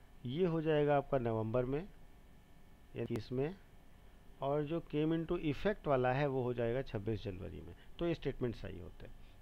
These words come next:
ठीक है, और constituent assembly, uh, जो बनी थी वो Cripps proposal पे नहीं बनी थी,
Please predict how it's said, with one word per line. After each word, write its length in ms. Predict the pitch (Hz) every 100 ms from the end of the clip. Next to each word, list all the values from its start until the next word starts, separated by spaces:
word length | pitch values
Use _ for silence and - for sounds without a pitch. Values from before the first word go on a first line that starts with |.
| -
ठीक 180 | - 117
है, 100 | 170 - - - - - -
और 640 | 117 113 117 113 117 120 113 - - - -
constituent 600 | 135 127 151 - 170 170
assembly, 560 | 170 156 151 147 180 233 -
uh, 200 | 120 120
जो 180 | 117
बनी 240 | 120 123 147
थी 160 | 151
वो 120 | 151 143
Cripps 300 | - 151 -
proposal 540 | - 120 117 107 113
पे 140 | -
नहीं 180 | 107 101
बनी 240 | 98 92 95
थी, 180 | -